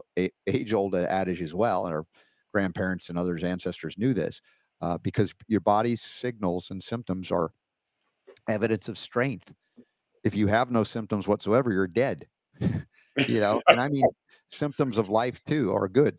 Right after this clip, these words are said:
Speaker 1: good symptoms, right? If you can describe symptoms that way. Um, but the idea is that, uh, being symptom-free is healthy is not true. When you're healthy, you reject toxic poison. So if you were to eat fast food, you'd throw it up right away and you'd be healthier for it rather than accumulating that garbage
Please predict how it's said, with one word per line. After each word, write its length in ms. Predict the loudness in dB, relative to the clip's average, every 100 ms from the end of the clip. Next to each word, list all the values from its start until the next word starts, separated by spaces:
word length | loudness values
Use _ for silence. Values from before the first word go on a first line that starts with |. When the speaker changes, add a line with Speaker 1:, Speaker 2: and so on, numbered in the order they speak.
| -2
Speaker 1:
good 100 | -4
symptoms, 460 | -2 -6 -6 -6 -4
right? 160 | -2
If 220 | -2 -4 -6
you 60 |
can 100 | -6
describe 380 | -6 -2 -2 -2
symptoms 360 | -6 -6 -6 -6
that 160 | -4
way. 240 | -2 -4 -4 -14 _ _
Um, 340 | -6 -4 -6 -4
but 200 | -2 -2
the 140 | -2 0
idea 400 | -2 0 2 2
is 240 | 2 -2
that, 220 | -4 -4 -4 -4
uh, 180 | -4 -4 -2
being 300 | -2 -2 -4
symptom-free 600 | -8 -6 -6 -2 0 0
is 100 | 0
healthy 380 | 0 0 -2 -2
is 120 | -4
not 180 | -8 -6
true. 440 | 0 0 0 -4
When 140 | -6 -4
you're 140 | -2
healthy, 420 | 2 0 2 -2
you 300 | -4 -4 -2
reject 520 | 0 -2 0 0 0 -4
toxic 360 | -4 -4 -8 -2
poison. 440 | 2 2 -2 -12
So 200 | -6 -4
if 100 | -2
you 80 | -2
were 80 | -2
to 80 | -2
eat 180 | -6 -4
fast 360 | -4 -4 -4
food, 260 | 0 0 0
you'd 180 | -4 -4
throw 280 | 0 0 2
it 60 |
up 160 | 0 0
right 180 | -2 0
away 340 | 0 2 2 -2
and 140 | -6 -16 _ _ -6
you'd 120 | -2
be 100 | 0
healthier 400 | 2 0 0 -2
for 300 | 2 2 2
it 80 | -2 -2
rather 200 | -2 0
than 200 | -4 -4
accumulating 680 | -4 -4 -2 0 0 -2 -4
that 220 | -6 -4
garbage 540 | -2 -2 -2 -6 -10